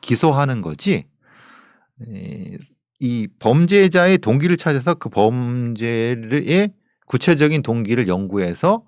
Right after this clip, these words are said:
무엇을 하려고 하는 건 우리나라의 사법 시스템은 없습니다. 법에도 없어요. 미국에서는 그걸 찾으려고, 어, 매사추세츠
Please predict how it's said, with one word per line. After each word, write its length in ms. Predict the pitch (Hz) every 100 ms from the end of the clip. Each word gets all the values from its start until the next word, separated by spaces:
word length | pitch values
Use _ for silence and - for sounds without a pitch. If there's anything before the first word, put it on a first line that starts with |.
| _ _ -
무엇을 320 | 120 147 143
하려고 300 | 160 151 135
하는 640 | 123 131 110 104 87 80 82
건 220 | 110 156
우리나라의 400 | 95 107 113 107
사법 180 | 127 107
시스템은 440 | 92 - 139 151
없습니다. 440 | 92 - 87 76 - _ _ _
법에도 420 | - 117 143 185 107
없어요. 300 | - - - _ _ _ _ _ _ _
미국에서는 680 | 120 170 208 175 185 196 185 - _ _ -
그걸 280 | 131 190
찾으려고, 880 | 185 190 202 180 143 78 85 135 247 _ _ _ _ _
어, 760 | 95 98 85 82 80 - - -
매사추세츠 1000 | 123 127 143 - 127 - - 113 104